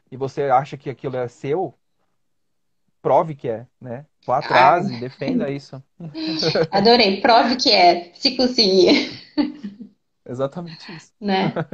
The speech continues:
Speaker 2: Então é
Speaker 1: Uhum.
Speaker 2: isso, André. Muito obrigada aí pela participação, pela contribuição. Foi muito legal. Muito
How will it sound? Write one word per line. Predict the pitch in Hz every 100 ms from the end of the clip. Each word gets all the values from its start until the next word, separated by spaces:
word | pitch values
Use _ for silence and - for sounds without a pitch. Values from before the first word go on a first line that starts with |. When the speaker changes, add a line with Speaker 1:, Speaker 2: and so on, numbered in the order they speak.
| - _ - _ _ _ _ _ _ -
Speaker 2:
Então | 247 262
é | 294
Speaker 1:
Uhum. | 254
Speaker 2:
isso, | 226 -
André. | 226 226 226
Muito | 240 247 320 349
obrigada | 277 254 220 202 196
aí | 202 202 202
pela | 190 185
participação, | 175 - - - 180 - 190 185 196 190
pela | 190 185
contribuição. | 196 190 185 190 185 - 185 175 175
Foi | -
muito | 196 196 208
legal. | 196 196 175 170 180 208
Muito | 311